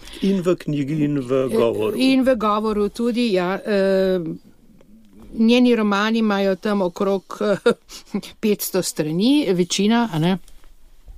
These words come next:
Speaker 2: In nenehno zahaja v, mm, digresije.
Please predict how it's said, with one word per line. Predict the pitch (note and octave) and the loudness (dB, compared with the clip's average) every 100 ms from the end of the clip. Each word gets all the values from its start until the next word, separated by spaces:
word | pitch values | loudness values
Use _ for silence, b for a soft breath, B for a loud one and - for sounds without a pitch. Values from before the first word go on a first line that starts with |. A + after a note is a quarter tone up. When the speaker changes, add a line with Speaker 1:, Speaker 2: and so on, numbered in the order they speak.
| - - - - | -20 -20 -14 2
Speaker 2:
In | G#3 G3 | 6 6
nenehno | G#3 A3 G#3+ G3+ - G3+ F#3 | 6 8 6 4 2 2 4
zahaja | F3 F3 F3 F3 F3+ F3+ E3+ E3 | 2 -2 -2 0 4 4 2 0
v, | D#3+ D#3+ F3 E3+ D#3 C#3 A2+ A2 - - - - - - - | -2 -2 0 2 0 -4 -10 -16 -20 -20 -20 -20 -16 -10 -6
mm, | F3+ E3+ E3 D#3 D3 D#3+ E3 | -2 -2 0 -2 -4 -8 -8
digresije. | F#3 F3+ D#3+ D#3 C#3+ - C#4 D4 A#3+ | 0 2 2 0 -2 2 4 4 2